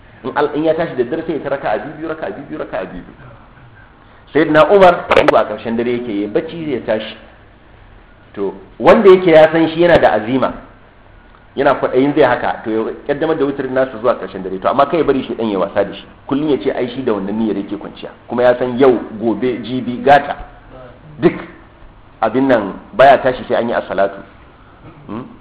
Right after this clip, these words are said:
Kaga shi kenan sai ya zamanto gabaki ɗaya ya zamanto al'amarinsa mafiya yawan kwanakin makon baya wutiri. Saboda mai du'a yana kwaɗayin cewa zai tashi ya wutiri. Wannan ya zamanto ba kwaɗayi yake ba, wannan ya ta-, mu-, mutamanni ne, ya tamanna ala Allahil amani. Bu-, guri yake yi,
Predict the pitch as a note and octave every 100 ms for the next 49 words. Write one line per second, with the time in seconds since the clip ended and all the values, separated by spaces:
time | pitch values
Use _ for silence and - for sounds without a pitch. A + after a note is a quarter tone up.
0 | - - C#3 D3+ D#3+ C#3+ C#3+ D#3+ C#3+ C#3+
1 | D3+ C3+ B2 A#2 D3+ D#3 D#3+ D#3 D#3 D3+
2 | C#3+ C3+ D3 D3 D3+ D3+ C#3 - - D3
3 | D3 D3 D#3 C#3+ B2 A#2 D3 E3+ E3+ D#3
4 | C3+ C#3 A#2 A2 A2 F2 - - - -
5 | - D3+ D3+ C3 A2+ C#3+ D3 D3 C#3+ -
6 | - B2+ C3+ C#3 A#2+ C#3+ A#2+ A#2+ B2 -
7 | - - - A#2 C#3 C3+ B2 A#2 G2+ G2+
8 | G2 B2 D#3+ D3+ D3+ D3+ D3 B2 C3+ B2+
9 | C3+ D3 A2+ F#2 E2+ A#2+ D3 B2 A2+ -
10 | A2 B2 B2 A#2+ B2+ C#3 A2+ F#2 E2+ A2
11 | A#2 C#3 C3 A2 B2+ C3 C#3 B2 F#2 F#2+
12 | F2 - - - - - - - - -
13 | - - A2+ G3 F#3+ D3+ D3 A#2+